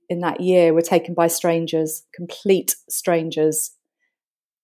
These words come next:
And I had this patter that I'd approach people in the streets with my outfit on, looking a bit bizarre in, you know, my local high street. I'd have some sort of crazy combo on,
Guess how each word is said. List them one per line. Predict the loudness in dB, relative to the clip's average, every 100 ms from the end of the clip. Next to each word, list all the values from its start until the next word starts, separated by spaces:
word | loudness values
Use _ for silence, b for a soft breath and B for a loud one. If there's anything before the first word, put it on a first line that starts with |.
| -4
And | 0
I | 2
had | 4 2 4
this | 0 0
patter | -2 -2 -2 0 2
that | 4
I'd | 4 2
approach | 0 2 2 0
people | -2 -2 0 -2
in | -2
the |
streets | -4 -2 0 0 -2 -6 -8 -8 -6
with | -6
my | -2 0
outfit | 0 0 -2
on, | -2 -2 -4 -10 -10
looking | -10 -6 -6
a | -2
bit | -2 -2 _ 0
bizarre | 4 6 6 6 4 -2 B B B B B 0
in, | 2 2
you | 0 0
know, | 0
my | 2
local | 2 2 2
high | 2
street. | 2 0 0 0 0 -6 -6
I'd | -4
have | -4 -4
some | -6
sort | -2 -2 -2
of |
crazy | -6 0 2 2 -2
combo | -6 -4 2 4 4
on, | 4 0